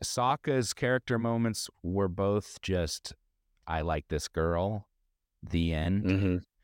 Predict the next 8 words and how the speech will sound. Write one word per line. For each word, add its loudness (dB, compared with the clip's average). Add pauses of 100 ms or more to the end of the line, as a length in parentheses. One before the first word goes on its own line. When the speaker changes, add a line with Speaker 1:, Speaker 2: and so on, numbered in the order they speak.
(140)
Speaker 1:
And -2 (560)
no, 2 (140)
like, -2
courting, 0
no 2
nothing, 0
just -2
like, -2